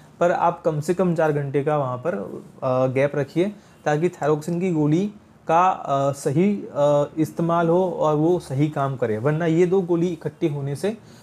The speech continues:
थायराइड की गोली ठीक से काम नहीं करती है, इसलिए आपका टीएसएच का जो गोल होता है, वो भी हम अचीव नहीं कर पाते हैं।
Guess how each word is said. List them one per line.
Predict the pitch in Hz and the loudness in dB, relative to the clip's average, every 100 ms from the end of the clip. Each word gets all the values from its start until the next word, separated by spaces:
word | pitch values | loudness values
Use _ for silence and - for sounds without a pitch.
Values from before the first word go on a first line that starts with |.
| - - - | -20 -20 -4
थायराइड | 151 160 | 0 0
की | 180 | 0
गोली | 160 160 | 2 0
ठीक | 160 135 | 0 -6
से | - 156 | -6 -4
काम | 151 156 143 | -2 -4 -4
नहीं | 135 143 156 | -4 -2 2
करती | 160 156 165 | 0 0 0
है, | 180 | 0
इसलिए | 143 147 156 165 | -2 -6 -2 0
आपका | 143 131 156 160 | 0 -2 0 0
टीएसएच | 175 151 143 147 147 | 0 -4 -4 -4 -6
का | 151 156 | -2 -2
जो | 147 | 0
गोल | 135 131 | -2 -4
होता | 131 151 | -2 -2
है, | |
वो | 143 131 | 0 0
भी | 139 | 0
हम | 143 147 | 0 -2
अचीव | 123 - 160 156 | -6 -4 -4 -2
नहीं | 123 123 | -4 -2
कर | 123 | -2
पाते | 110 156 117 | 0 -2 -2
हैं। | 110 | -6